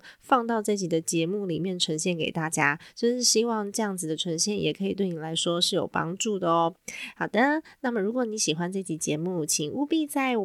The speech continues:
Apple Podcast 上面帮我按五颗星，五星好评，因为你的五星好评呢，可以让更多的朋友透过空中学习到如何去过好自己的生活，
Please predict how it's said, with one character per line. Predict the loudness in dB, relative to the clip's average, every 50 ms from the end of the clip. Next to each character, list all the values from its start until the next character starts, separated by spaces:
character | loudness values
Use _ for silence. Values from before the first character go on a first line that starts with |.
| -2 -4 _ 0
Apple | 2 2 2 -2 -4
Podcast | -4 -6 -8 -8 -6 -4 -4 -2 0 0
上 | 0 0 -2 -4
面 | -4 -6 -4 -2
帮 | -2 -2 0 0
我 | 0
按 | 0 0 0 -2
五 | -2 -2 -2 -2
颗 | -2 -2 -2 -2
星， | -2 -2 -2 -4 -4 -4 -4 -4 -2 -2
五 | -2 -2
星 | -2 -2 -4 -6
好 | -6 -4 -6 -6
评， | -6 -6 -6 -4 -4 -4 -4 -6 -6 -8 -10 -10 -12 -12 -10 -6
因 | -4 -2
为 | -2
你 | 0
的 | 0 -2 -2
五 | 0 0
星 | 0 -2 -2 -4 -6
好 | -6 -6 -6 -6
评 | -6 -8 -10 -8 -4 -4
呢， | -2 -2 -2 -4
可 | -4 -6 -6 -4
以 | -4 -4 -4 -4
让 | -4 -4 -4 -2
更 | -2 -4 -2 -2
多 | -4 -4
的 | -4 -4 -6
朋 | -6 -6 -6 -4 -4 -2 2
友 | 2 2 2 2 -2 -10 -18 -18 -18 -8
透 | -2 0 0 0
过 | 2 4 4 4 4
空 | 2 0 -4 -6 -6 -4 -2
中 | -2 -2 -2 -2 -4 -4
学 | -2 0 0 2
习 | 2 0 -2 -2
到 | -2 -2 -2 -2
如 | -4 -4 -4 -6 -6 -8
何 | -6 -2 0 2 2 0
去 | 0 0 -2 -2
过 | -2 0 -2 -2 -2
好 | -2 -6 -10 -8 -6
自 | -6 -6
己 | -6 -6
的 | -6 -4 -4
生 | -2 -2 -2 -2 -4 -6
活， | -6 -2 0 2 2 2 0